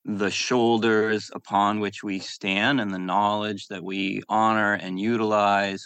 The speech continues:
or choose not to, if that doesn't feel right, is this thought that comes to me from my mentor, Ray Reitze.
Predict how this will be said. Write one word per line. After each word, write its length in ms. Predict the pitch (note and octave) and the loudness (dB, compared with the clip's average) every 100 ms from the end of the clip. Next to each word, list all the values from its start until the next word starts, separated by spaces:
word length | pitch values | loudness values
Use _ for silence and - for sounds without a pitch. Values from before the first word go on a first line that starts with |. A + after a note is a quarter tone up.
| - | -12
or 380 | G#2 G#2+ G#2 G#2 - _ - | -6 -2 -2 -4 -10 _ -12
choose 380 | - C3+ A#2+ | 0 0 0
not 400 | A2 A2 F3 - | -2 0 0 -4
to, 420 | - F2+ E2+ F#2 F2+ | -10 -8 -6 -6 -6
if 180 | G#2 - | -8 0
that 240 | G2+ G2+ | 0 0
doesn't 320 | G2+ F#2+ F#2 | -4 -8 -12
feel 280 | - G#2+ G2 | -6 -4 0
right, 440 | G#2 A#2 G2 F#2+ - - _ _ _ _ _ | 2 2 2 -4 -10 -20 _ _ _ _ _
is 640 | B2+ A#2 G#2+ G2+ F2+ - - _ _ _ _ _ | 2 4 4 2 -2 -10 -12 _ _ _ _ _
this 320 | A2 A#2 - | -4 -2 -4
thought 320 | - B2 A2+ A2+ | 0 4 4 2
that 160 | G#2+ | -8
comes 320 | - A2 A2 - | -2 -2 -2 -6
to 100 | A#2+ | 0
me 240 | A2+ G#2 | 2 2
from 340 | G2 - G#2 G#2+ | -2 -2 0 0
my 120 | G2 | 0
mentor, 800 | G2 F#2 F#2+ G#2 F#2 F2+ F2+ F2 _ _ _ | 0 -2 -4 -6 -4 -4 -4 -6 _ _ _
Ray 360 | - - G#2 G2 | -14 -6 -2 -2
Reitze. 640 | G2 F#2+ F2+ - F#2 F2 | 0 -2 -4 -6 -6 -6